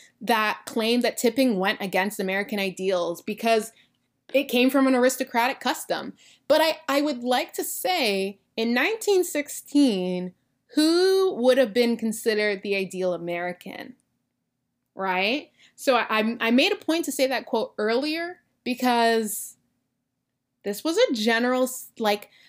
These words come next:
idea and, like, thought that was held. And honestly, we can even just say it's a general thought because we literally have the practice today. And I, I do wanna say, let me just take a moment and say that I am not,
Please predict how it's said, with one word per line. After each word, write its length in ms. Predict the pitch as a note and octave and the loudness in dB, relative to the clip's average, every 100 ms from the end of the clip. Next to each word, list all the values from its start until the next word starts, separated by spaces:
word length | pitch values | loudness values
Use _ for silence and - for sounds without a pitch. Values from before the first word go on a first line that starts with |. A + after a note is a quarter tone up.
| _ | _
idea 680 | G#3 A#3 G3 G3 A3 A3 F#3 - | -2 0 0 -4 0 2 0 -2
and, 220 | G3+ G3+ | -4 -4
like, 240 | F#3 F#3 _ _ _ _ _ - | -4 -6 _ _ _ _ _ -2
thought 380 | A3+ G#3+ A#3 - | 2 2 2 0
that 160 | G#3+ | -2
was 160 | G3+ G#3 | 0 -2
held. 400 | - A3 A3+ F#3 | -2 -2 0 0
And 140 | D4 D4 | 0 2
honestly, 460 | C#4+ D#4+ F#4+ G4 F4+ | 2 2 0 0 2
we 160 | C#4 | 2
can 140 | C#4 D4 | 4 4
even 200 | D#4 F4+ | 4 2
just 180 | E4 - | 0 0
say 180 | A#3 | 2
it's 120 | B3 A#3+ | 2 0
a 60 | |
general 400 | F#3+ G#3 A3 A3 | -2 0 0 -2
thought 320 | F#3+ G#3 G#3+ F#3+ | -2 -2 -4 -6
because 280 | G3+ F#3+ | -8 -8
we 140 | F3+ G#3+ | -6 -4
literally 460 | F#3+ A#3 A3 G3+ | 0 2 2 0
have 340 | G3 G#3+ G3+ G3 - - - _ | 0 -2 -2 -4 -10 -20 -20 _
the 80 | A#3+ | 0
practice 580 | A3+ A3+ A3 - G#3+ - | 0 0 0 0 -2 -2
today. 500 | - G3+ A3 - - - _ | -2 2 2 0 -8 -18 _
And 320 | D4 C#4+ C#4+ - | 0 2 2 2
I, 480 | B3+ C4 B3 C4 B3+ | 2 2 4 4 2
I 180 | A#3 A3+ | 0 0
do 300 | G3 A#3+ C4+ | 0 0 2
wanna 220 | D4 E4 | 2 0
say, 380 | - F#3 - - _ _ - | -2 -2 -4 -8 _ _ -8
let 220 | G3+ G#3+ | -2 2
me 100 | C#4+ | 2
just 200 | D4+ - | 0 -4
take 160 | E4 E4 | -4 0
a 40 | |
moment 320 | C#4 A3+ A#3 | 0 0 -2
and 140 | A3+ G#3+ | -4 -4
say 240 | F#3 G3+ | -2 0
that 140 | G#3+ - | -2 -2
I 200 | G#3 D4+ | 0 0
am 280 | A#3+ F#3+ | -2 -2
not, 520 | F#3+ F#3 F#3+ A3+ C#4+ | -4 -2 -2 -2 -4